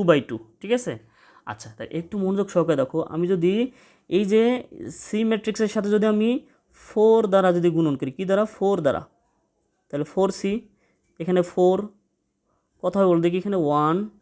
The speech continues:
টু, থ্রি, ফোর। এই যে এই ফোরটা কি হবে? প্রত্যেকটা ভুক্তির সাথে গুণ হবে, এই ফোরটা প্রত্যেকটা ভুক্তির সাথে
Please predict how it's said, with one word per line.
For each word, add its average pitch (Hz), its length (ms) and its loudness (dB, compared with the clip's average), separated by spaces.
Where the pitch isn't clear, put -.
টু, 170 140 4
থ্রি, 170 360 -2
ফোর। 170 260 2
এই 254 260 2
যে 196 180 2
এই 196 140 0
ফোরটা 233 360 2
কি 247 120 0
হবে? 208 220 4
প্রত্যেকটা 233 680 -4
ভুক্তির 202 440 -2
সাথে 208 200 0
গুণ 185 180 2
হবে, 156 220 2
এই 135 120 -4
ফোরটা 190 320 -2
প্রত্যেকটা 214 380 -2
ভুক্তির 190 320 -4
সাথে 185 140 0